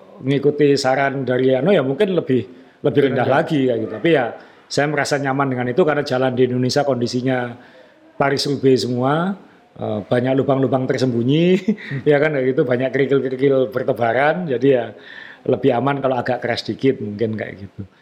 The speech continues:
Speaker 1: Itu, itu untuk kalau nonton bisa ngatasi bosan karena bisa nambah ilmu ya.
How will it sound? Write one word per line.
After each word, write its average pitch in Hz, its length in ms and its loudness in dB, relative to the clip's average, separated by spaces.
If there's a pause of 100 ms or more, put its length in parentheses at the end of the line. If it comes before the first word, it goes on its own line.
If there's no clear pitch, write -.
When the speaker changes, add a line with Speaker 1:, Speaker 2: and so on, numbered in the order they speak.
(340)
Speaker 1:
Itu, 160 400 4
itu 160 140 4 (100)
untuk 143 260 2 (840)
kalau 147 160 2
nonton 147 560 0
bisa 127 160 -2
ngatasi 131 400 -4
bosan 156 240 -2
karena 143 160 -2
bisa 131 160 -2
nambah 120 240 -4
ilmu 123 240 0
ya. 110 160 -4